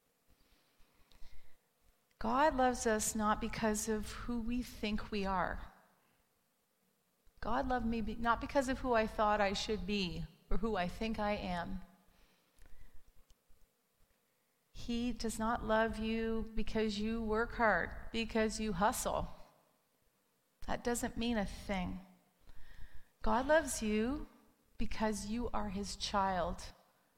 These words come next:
period. If you believe in God, if you believe that he is real and he is the creator of the universe and everything in it,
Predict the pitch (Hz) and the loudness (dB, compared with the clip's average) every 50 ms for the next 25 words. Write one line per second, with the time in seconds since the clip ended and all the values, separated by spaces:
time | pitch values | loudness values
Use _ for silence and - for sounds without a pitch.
0 | _ - - - 220 208 202 185 151 - - - - - - _ _ _ _ _ | _ 0 0 2 0 -2 -4 -4 -6 -6 -8 -8 -10 -12 -14 _ _ _ _ _
1 | _ _ _ _ _ _ _ _ _ _ _ - - _ - - - - - - | _ _ _ _ _ _ _ _ _ _ _ -20 -20 _ -12 -10 -10 -8 -8 -10
2 | - - - - - - 214 - 247 247 202 - 254 247 247 254 254 285 262 330 | -12 -12 -14 -14 -10 -8 -6 -4 -4 -4 -4 -2 -2 0 0 2 2 0 0 0
3 | 330 294 233 208 196 180 175 170 180 - - - - - - _ _ _ _ _ | -2 0 0 0 -2 -2 -4 -4 -6 -6 -6 -8 -8 -10 -12 _ _ _ _ _
4 | _ _ _ _ _ _ _ _ _ _ _ _ _ - - 262 226 214 269 269 | _ _ _ _ _ _ _ _ _ _ _ _ _ -2 -2 -2 -2 -2 -2 -2
5 | 269 311 339 370 - 359 330 - - 285 262 254 - 240 233 220 220 208 202 226 | 0 0 -2 -2 -2 -4 -4 -4 -2 -4 -4 -4 -2 -4 -4 -4 -4 -4 -4 -2
6 | 233 233 220 202 185 180 208 208 233 226 214 - - - - - - - - 269 | 0 2 2 2 0 0 -2 -2 -2 -2 -4 -6 -8 -8 -8 -8 -8 -6 -4 -2
7 | 277 285 269 254 226 208 - - 208 214 208 190 185 214 214 208 208 220 226 214 | 0 2 2 2 2 2 2 2 2 0 0 -2 -2 -2 -2 0 0 0 -2 -2
8 | 190 - 190 175 175 170 - - 190 185 - - - 247 240 262 254 247 247 - | -2 -2 -2 -2 -2 -4 -4 -4 -4 -4 -4 -4 -4 -4 -4 -4 -4 -6 -4 -4
9 | 233 214 208 - 185 180 180 175 175 - | -2 -2 -2 -4 -4 -4 -2 -4 -4 -6